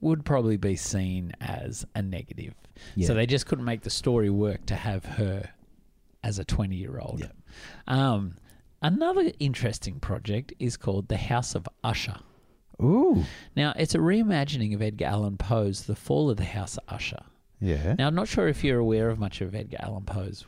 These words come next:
Speaker 1: work aside from The Raven,
Speaker 2: Mm.
Speaker 1: but Poe's short, it is a short story by Edgar Allan Poe, and it's a, a work of gothic, gothic fiction, sort of like a
Speaker 2: He loves,
Speaker 1: supernatural,
Speaker 2: that's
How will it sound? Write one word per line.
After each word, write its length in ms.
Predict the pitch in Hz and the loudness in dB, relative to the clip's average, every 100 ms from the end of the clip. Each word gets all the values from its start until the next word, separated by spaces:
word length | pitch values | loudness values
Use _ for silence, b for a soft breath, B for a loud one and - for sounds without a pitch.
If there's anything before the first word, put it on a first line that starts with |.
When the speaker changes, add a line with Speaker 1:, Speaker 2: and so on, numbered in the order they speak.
| - | -4
Speaker 1:
work 280 | 104 95 - | -2 -2 -2
aside 320 | 98 120 95 | -2 0 -2
from 160 | - 98 | -4 -4
The 100 | 92 | -2
Raven, 420 | 98 98 98 143 - | -2 -4 -2 -4 0
Speaker 2:
Mm. 300 | 113 78 87 B B B B | 0 0 -4 B B B B
Speaker 1:
but 200 | 139 131 147 - B B - | 0 0 -4 -12 B B -2
Poe's 360 | 135 175 226 - | 2 4 2 0
short, 300 | - 185 - - | 0 0 -2 -6
it 200 | 151 156 | -2 0
is 100 | 170 - | 0 -4
a 20 | |
short 300 | - 190 175 | -2 0 0
story 320 | - 127 113 | 0 2 2
by 180 | 104 98 | 2 0
Edgar 200 | 98 95 | -2 -4
Allan 240 | 101 98 92 | -4 -4 -4
Poe, 340 | - 101 92 - | -6 -6 -8 -4
and 140 | 123 131 | 0 0
it's 200 | 120 143 | 0 2
a, 260 | 127 117 | 2 2
a 80 | - | 2
work 360 | 131 143 156 - | 2 2 0 -2
of 160 | 117 - | -6 -2
gothic, 440 | 117 - 110 - _ - | -2 0 -4 -6 _ -4
gothic 320 | - 120 - - - | -2 -2 -4 -8 -6
fiction, 380 | 113 - - 104 | -6 -6 -10 -8
sort 220 | - 104 | -4 -2
of 40 | |
like 160 | 95 92 | -4 -4
a 40 | |
Speaker 2:
He 180 | - 101 | 0 4
loves, 300 | 78 76 101 | 4 2 0
Speaker 1:
supernatural, 420 | 107 110 120 120 | 0 0 2 2
Speaker 2:
that's 300 | 120 113 - | 4 2 2